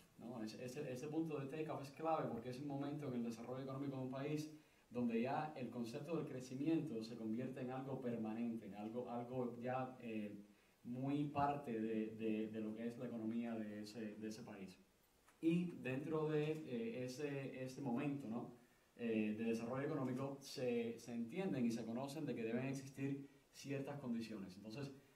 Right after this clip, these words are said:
el libro le dedica el capítulo seis a comprobar de que Cuba solamente no había, no había logrado ya muchísimo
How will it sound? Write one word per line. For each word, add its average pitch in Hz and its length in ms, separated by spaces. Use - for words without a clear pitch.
el 117 200
libro 151 360
le 120 80
dedica 117 380
el - 80
capítulo - 400
seis 127 460
a 110 180
comprobar 120 600
de 110 100
que 110 100
Cuba 147 240
solamente 147 400
no 135 80
había, 131 180
no 123 120
había 139 180
logrado 131 440
ya 131 100
muchísimo 120 760